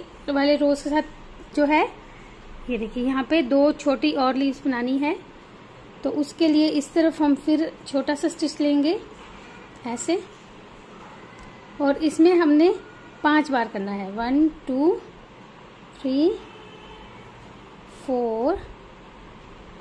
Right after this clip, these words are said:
फाइव, ऐसे।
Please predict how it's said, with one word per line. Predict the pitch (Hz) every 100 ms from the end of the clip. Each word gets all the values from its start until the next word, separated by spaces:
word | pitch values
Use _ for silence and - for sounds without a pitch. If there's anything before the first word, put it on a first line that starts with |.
| - - - - - - -
फाइव, | 247 196 185 - - - - - - - - - - - - - - -
ऐसे। | 247 - -